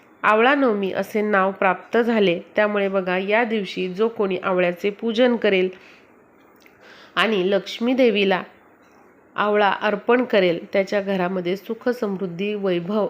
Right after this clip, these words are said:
नांदेल, असे विष्णूंनी या आवळ्याच्या झाडाला वरदान दिलेले आहे. त्यामुळे बघा, आज आपल्याला एक तरी आवळा आणायचा आहे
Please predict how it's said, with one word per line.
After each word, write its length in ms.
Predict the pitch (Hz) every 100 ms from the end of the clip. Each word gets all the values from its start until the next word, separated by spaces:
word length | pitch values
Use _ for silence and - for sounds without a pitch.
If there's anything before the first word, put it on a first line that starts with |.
| -
नांदेल, 460 | 202 175 180 170 160 -
असे 460 | 185 - 196 202 -
विष्णूंनी 600 | 196 190 196 220 208 165 - - -
या 140 | 202 208
आवळ्याच्या 500 | 202 190 180 180 185
झाडाला 400 | 180 175 175 196
वरदान 500 | 220 190 165 170 220 - _
दिलेले 460 | 180 185 165 170 190
आहे. 260 | 196 175 165 - - - -
त्यामुळे 300 | 220 220 214
बघा, 380 | 202 190 196 208 -
आज 220 | 190 190
आपल्याला 500 | 196 185 185 185 196 208 - _ _ _
एक 260 | 208 240 247
तरी 160 | 254 240
आवळा 320 | 214 208 190
आणायचा 440 | 196 190 175 170 185
आहे 260 | 180 170